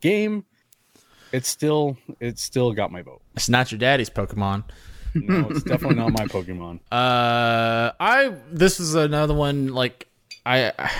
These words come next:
Speaker 2: I played a little bit of Dragon Quest Builders, so that's where my vote went. Yes, I voted against the machine.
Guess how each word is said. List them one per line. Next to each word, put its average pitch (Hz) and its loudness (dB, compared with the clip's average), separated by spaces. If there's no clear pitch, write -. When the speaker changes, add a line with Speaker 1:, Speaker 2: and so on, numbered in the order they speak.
Speaker 2:
I 135 0
played 131 2
a 117 4
little 113 2
bit 110 2
of 107 0
Dragon 120 2
Quest 110 -2
Builders, 113 2
so - -2
that's 113 0
where 131 -2
my 117 2
vote 110 2
went. 113 0
Yes, 131 2
I 123 -2
voted 117 2
against 110 0
the 110 2
machine. 110 2